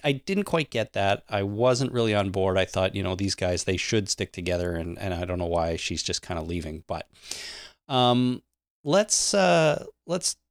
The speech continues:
talk about what they were doing, um, for a bit here, because the beginning part of this episode, before they run into Mickey, is them operating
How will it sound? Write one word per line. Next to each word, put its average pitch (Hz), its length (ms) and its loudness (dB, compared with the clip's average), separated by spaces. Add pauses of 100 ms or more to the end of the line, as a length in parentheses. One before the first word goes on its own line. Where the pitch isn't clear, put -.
talk 143 220 2
about 110 260 4
what 104 260 0
they 104 140 2
were 95 160 0
doing, 90 480 0 (100)
um, 95 220 -6 (240)
for 98 220 -2
a 87 40 -2
bit 87 220 -2
here, 92 220 -2
because 98 520 -2 (1000)
the 147 340 -6
beginning 165 460 2
part 120 160 4
of 95 80 0
this 90 160 0
episode, 90 420 -2
before 120 320 0
they 104 140 4
run 90 160 0
into 87 220 -6
Mickey, 87 480 -6 (120)
is 104 460 2
them 117 720 0 (240)
operating 107 840 2